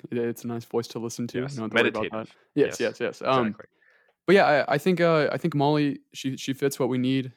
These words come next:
Speaker 1: Um, she's great. <laughs> She's really talented as
Speaker 2: <laughs>
Speaker 1: well.
Speaker 2: Yeah,
Speaker 1: And
Speaker 2: yeah.
Speaker 1: I, I think she has the, the grind that, that it takes to,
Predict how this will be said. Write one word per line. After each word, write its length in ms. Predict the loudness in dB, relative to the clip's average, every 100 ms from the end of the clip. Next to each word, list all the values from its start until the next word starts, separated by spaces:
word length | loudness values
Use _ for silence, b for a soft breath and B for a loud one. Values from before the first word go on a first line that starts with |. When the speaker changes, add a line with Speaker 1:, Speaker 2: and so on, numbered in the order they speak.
| -8
Speaker 1:
Um, 420 | -4 -2 -2 -6 -12 _ _
she's 220 | -4 -4
great. 320 | 0 2 2 0 _
<laughs> 180 | -18 -6
She's 260 | 0 2 4
really 160 | 4
talented 460 | 4 4 2 2 0
as 120 | -2
Speaker 2:
<laughs> 0 |
Speaker 1:
well. 340 | 0 2 2 -2 B
Speaker 2:
Yeah, 220 | -8 -4
Speaker 1:
And 220 | 0 0
Speaker 2:
yeah. 40 | 2
Speaker 1:
I, 140 | 0 2
I 60 | 2
think 180 | 2
she 100 | 4
has 180 | 2 2
the, 360 | 0 2 2 -2 -6
the 80 |
grind 480 | -4 0 0 0 -2
that, 220 | -4 -4 -2
that 120 | -4
it 80 | -4
takes 300 | -8 -8 -4
to, 300 | -2 -2